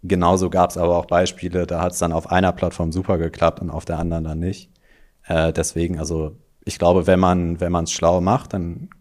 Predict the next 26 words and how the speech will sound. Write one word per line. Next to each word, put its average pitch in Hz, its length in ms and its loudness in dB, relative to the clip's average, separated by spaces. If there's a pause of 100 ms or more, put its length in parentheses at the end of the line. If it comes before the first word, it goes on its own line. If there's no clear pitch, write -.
(100)
kann 104 140 -2
man 95 100 0
das 90 180 0
gut 92 200 -8
hinbekommen, 95 480 -4
das 85 140 -4
eine 90 260 -4
als 85 140 -10
Vorlage 87 500 -2
fürs - 260 -8
andere 95 440 -4
zu - 180 -10
nehmen. 101 480 -4 (560)
Nichtsdestotrotz 90 960 -2
ist 82 180 -8
meine 85 380 0
Philosophie 85 580 -8
so 85 160 -6
generell 82 680 -2 (320)
gewesen, 82 420 -2
einfach 78 340 -4
schon 80 340 -4
für 85 260 -4
die 82 100 -8
Plattform 82 500 -2
spezifisch 85 920 -4